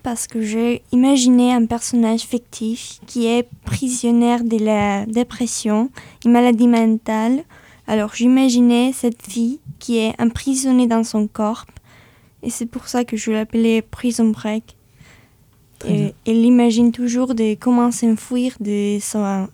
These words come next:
Speaker 1: de sa cage.
Speaker 2: Eh bien, écoutez, je vous propose que, que vous nous le lisiez alors.
Speaker 1: Bien sûr. Prison Break. Je suis prisonnière de ma... de la dépression, une maladie mentale qui surveille chacun de mes actions.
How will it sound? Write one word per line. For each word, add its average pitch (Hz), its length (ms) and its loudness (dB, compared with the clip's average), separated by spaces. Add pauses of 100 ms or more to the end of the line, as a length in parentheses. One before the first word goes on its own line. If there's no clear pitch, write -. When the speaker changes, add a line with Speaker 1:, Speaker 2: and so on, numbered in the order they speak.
Speaker 1:
de 214 120 -6
sa 214 160 -6
cage. 208 540 -4 (920)
Speaker 2:
Eh 175 40 -8
bien, 160 100 -6
écoutez, 170 320 -2
je 147 80 -6
vous 151 60 -12
propose 165 360 -4
que, 156 280 -4 (320)
que 185 100 0
vous 175 100 2
nous 175 120 4
le 165 80 4
lisiez 165 340 2
alors. 156 320 -2 (500)
Speaker 1:
Bien 214 120 -6
sûr. 220 240 -12 (1200)
Prison 247 400 2
Break. 190 420 -6 (640)
Je 254 60 2
suis 311 260 0
prisonnière 302 800 0
de 233 80 0
ma... 233 200 4 (140)
de 220 140 0
la 220 240 4
dépression, 247 760 0 (460)
une 240 120 8
maladie 294 420 4
mentale 247 600 2
qui 247 200 -6
surveille 254 540 0
chacun 262 640 0
de 247 140 4
mes 226 280 4
actions. 240 460 -2